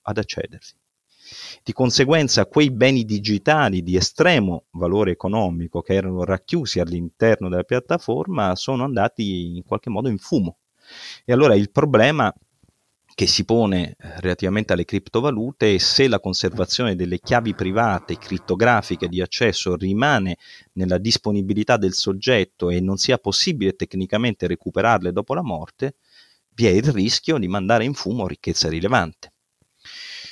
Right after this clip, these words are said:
Eh, il terzo caso è un caso, ehm, molto importante per lo sviluppo delle, delle norme in materia, un caso, eh,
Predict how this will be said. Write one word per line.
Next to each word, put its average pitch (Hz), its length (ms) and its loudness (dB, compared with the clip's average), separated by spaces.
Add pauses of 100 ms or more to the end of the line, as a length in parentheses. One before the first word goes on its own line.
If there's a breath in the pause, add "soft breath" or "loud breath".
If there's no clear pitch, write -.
(220 loud breath)
Eh, 82 320 -4
il - 180 -8
terzo 185 360 4
caso 110 360 4
è 92 40 -2
un 92 80 -4
caso, 110 560 2
ehm, 90 1400 -6 (880)
molto 123 920 2
importante 104 960 2
per 85 560 -2
lo 90 160 -6
sviluppo 95 420 -4
delle, 85 280 -4
delle 87 200 -4
norme 92 300 0
in 85 80 -6
materia, 87 420 0
un 85 80 -10
caso, 95 380 -2 (400 loud breath)
eh, - 80 -20